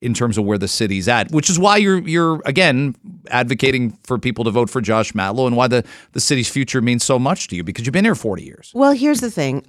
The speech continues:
Speaker 2: I moved to Toronto to answer the phones for the new music, and I also booked the entertainment for City T V and, at the time. So I was in the mecca of the entertainment world from a very young age,
Speaker 1: Mm-hmm.
Speaker 2: sort of l-, meeting the movers and shakers.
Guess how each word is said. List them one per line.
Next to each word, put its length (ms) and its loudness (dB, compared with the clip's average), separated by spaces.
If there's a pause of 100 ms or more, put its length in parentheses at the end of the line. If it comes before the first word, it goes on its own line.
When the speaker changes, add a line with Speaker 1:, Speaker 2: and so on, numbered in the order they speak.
Speaker 2:
I 480 2 (800)
moved 340 2
to 120 -8
Toronto 460 0
to 160 -4
answer 280 -2
the 100 -4
phones 320 -4
for 140 -10
the 100 -4
new 180 2
music, 360 -2
and 100 -2
I 80 -2
also 260 -2
booked 260 -6
the 140 -2
entertainment 600 -4
for 240 -8
City 340 -4
T 200 -8
V 400 -8
and, 240 -10
at 160 -10
the 60 -14
time. 380 -10 (520)
So 240 -2
I 100 6
was 200 2
in 260 2
the 60 2
mecca 580 0
of 80 -6
the 200 -4
entertainment 640 -6
world 400 -8 (300)
from 140 0
a 60 2
very 420 2
young 240 0
age, 320 0
Speaker 1:
Mm-hmm. 100 2
Speaker 2:
sort 220 -4
of 120 -2 (120)
l-, 180 -12
meeting 440 2
the 80 0
movers 380 0
and 140 -2
shakers. 520 -6